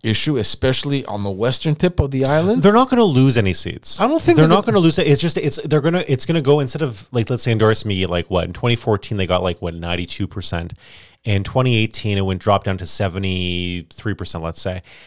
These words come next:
Speaker 2: They're gonna get, like, what, fifty, between fifty-five and sixty percent.
Speaker 1: Mm-hmm.
Speaker 2: And, and it, it's, it's not the fact they're gonna lose any seats. It's just, it's embarrassing that it's gonna be, they're gonna win by that margin.
Speaker 1: Yeah.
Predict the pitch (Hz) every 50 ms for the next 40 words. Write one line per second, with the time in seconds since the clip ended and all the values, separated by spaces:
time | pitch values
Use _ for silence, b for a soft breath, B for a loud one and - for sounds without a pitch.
0 | B B B - - 143 143 151 156 113 98 - 95 85 - - - 101 - 120
1 | 117 101 - - 113 104 104 - - - 98 90 85 87 - - - - - -
2 | - - - - - 127 110 123 123 120 127 - - 143 147 196 190 165 151 160
3 | 156 - - 165 - - - 156 - - - - - 160 151 - - - 135 151
4 | 185 202 - 151 - 151 156 - 147 117 104 98 92 113 131 156 180 165 - -
5 | 214 - - - - - - - - - 113 107 92 - 98 90 90 98 107 110
6 | - - 151 165 180 - _ _ _ _ _ _ _ _ _ _ _ - 113 98
7 | 98 - 98 101 95 80 101 120 117 113 95 101 98 90 87 90 90 87 87 82
8 | 85 85 85 80 80 78 78 92 87 82